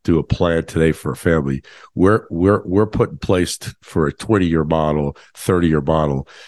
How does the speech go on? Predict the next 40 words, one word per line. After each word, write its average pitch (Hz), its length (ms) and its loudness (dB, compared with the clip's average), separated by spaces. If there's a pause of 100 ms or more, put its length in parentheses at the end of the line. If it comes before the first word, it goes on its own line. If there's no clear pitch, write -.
to 92 100 0
the 78 100 -2
second 90 460 -4
gen, 82 300 0
even 80 240 -2
the 69 80 -6
third 80 340 0
gen 80 320 2
relationship 76 560 0
to 69 100 -6
the 64 100 -10
family, 76 400 -2 (360)
'cause - 140 -4
he 98 120 4
wanted 104 300 2
someone 104 440 2
to 87 120 -2
manage 87 420 0
all 82 300 0
this 80 220 0
on 78 240 -2
behalf 76 340 -2
of 76 80 -10
his 69 140 -8
wife, 69 340 -2 (300)
'cause 76 140 -2
his 80 80 -4
wife 98 220 0
wasn't 90 320 -2
necessarily 80 840 0 (380)
capable 95 380 2
of 82 80 -4
handling 90 500 2 (380)
the 87 100 0
magnitude 85 520 0
that 80 100 2
she - 160 0
was 76 100 0
gonna 73 180 0
receive, 85 640 0